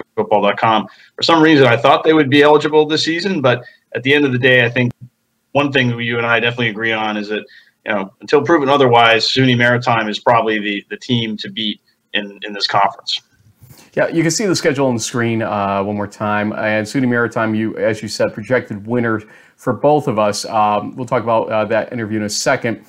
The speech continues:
Speaker 2: Sleeper Anna Maria, uh, the last place team technically, although tied with Alfred State in the, the record columns. Um, Coach Maroney, uh, in, uh, Anna Maria is a dynamic fellow.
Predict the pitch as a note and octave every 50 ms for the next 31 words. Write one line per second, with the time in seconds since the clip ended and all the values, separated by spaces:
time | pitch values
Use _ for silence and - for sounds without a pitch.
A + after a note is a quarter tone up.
0 | _ _ _ _ _ - - - C4+ D#4 D#4 D#4 B3 G#3+ - - G3 G3 G#3+ G#3+
1 | G3+ F3 D#3 C#3 D3 D3 B2 G#2+ - - - A#2+ A2+ A2+ C3+ B2+ A#2+ A#2+ D3 F#3
2 | A#3+ A3+ - - - F#3+ F3+ F3 E3 - - - - - E3+ E3+ E3 D3 B2+ -
3 | C#3+ C3+ - - A2 - - A#2 A2+ A2+ G#2+ A2+ A2 G#2+ - B2+ A#2 A2 G#2 A2
4 | A2+ G#2 G#2 - - - - - - A#2 A2 A2 - - G#2 G#2 G2+ G#2 G#2 G#2
5 | G#2 G#2+ A2 A2+ A#2+ A#2 - A#2+ G2+ - - G#2+ G#2+ G#2 G#2 G2+ - - - -
6 | - - - - - - - - C3 C#3+ C#3 C#3+ C#3 C#3 C3 - - _ _ _
7 | _ _ _ - D3 - - B3 - - D4+ D4 A#3+ A#3 A#3 A#3 A3+ A3 A3 -
8 | - E3 E3+ E3+ E3 E3+ E3 D3 E2 G2+ C#3 A2+ - - D3 D3+ D#3 D3+ D3+ C#3+
9 | E2+ B2 C3+ C#3 C3 A2 D3 D3 D3 C#3+ C#3 C#3 C3+ C3+ C3+ C3+ C3 C3 B2+ C#3
10 | C#3+ - _ _ _ - - - - C3+ C#3 C3+ B2 - C#3 B2 G#2 B2+ A#2+ B2
11 | B2 A#2+ B2 B2+ B2+ B2+ C3 B2+ - - - - A#2 G2+ - - - -